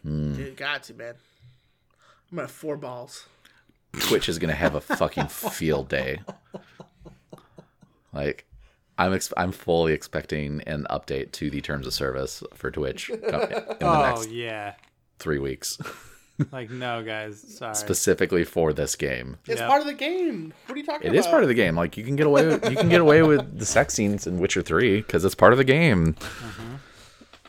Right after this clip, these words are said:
Speaker 2: Everyone's
Speaker 1: But
Speaker 2: stuck on the character select, the creating screen. I'm at four balls, three boobs.
Speaker 3: Just at the nuts.
Speaker 1: Six beeholes.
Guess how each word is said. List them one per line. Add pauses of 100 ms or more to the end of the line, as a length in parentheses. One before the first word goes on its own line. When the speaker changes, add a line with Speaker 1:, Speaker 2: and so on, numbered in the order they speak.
(960)
Speaker 2:
Everyone's
Speaker 1:
But
Speaker 2:
stuck
on
the
character
select, (100)
the
creating
screen. (720)
I'm
at
four
balls, (100)
three
boobs. (520)
Speaker 3:
Just
at
the
nuts. (2250)
Speaker 1:
Six
beeholes.